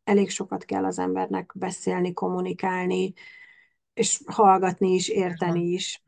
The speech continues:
Speaker 2: Mhm,
Speaker 1: Tehát,
Speaker 2: mhm.
Speaker 1: ö, írásban is, meg, ö, szóban is, igen. Tehát, hogy én, én sem gondolom, hogy B egyel, ö, ez megugorható, vagy nagyon szerencsésnek kell lenni hozzá.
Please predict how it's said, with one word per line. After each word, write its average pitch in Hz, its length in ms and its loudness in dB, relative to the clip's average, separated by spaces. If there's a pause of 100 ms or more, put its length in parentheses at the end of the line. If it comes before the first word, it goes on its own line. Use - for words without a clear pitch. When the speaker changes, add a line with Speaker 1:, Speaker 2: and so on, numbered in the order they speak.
Speaker 2:
Mhm, 202 160 -6
Speaker 1:
Tehát, 185 280 -4
Speaker 2:
mhm. 202 140 -2
Speaker 1:
ö, 185 240 -2 (140)
írásban 180 560 -2
is, 180 240 -2
meg, 180 340 -6
ö, 180 280 -6
szóban 175 480 -6
is, 180 220 -8
igen. 175 420 -6
Tehát, - 220 -12
hogy 190 220 -10 (180)
én, 190 260 -4
én 202 220 0
sem 190 240 -2
gondolom, 185 420 -6
hogy 185 140 -4
B 180 100 -8
egyel, 180 720 -2 (600)
ö, 180 420 -2
ez 190 140 -2
megugorható, 190 920 2
vagy 196 220 4
nagyon 190 300 2
szerencsésnek 175 680 -6
kell 165 260 -2
lenni 170 220 -2
hozzá. 160 600 -4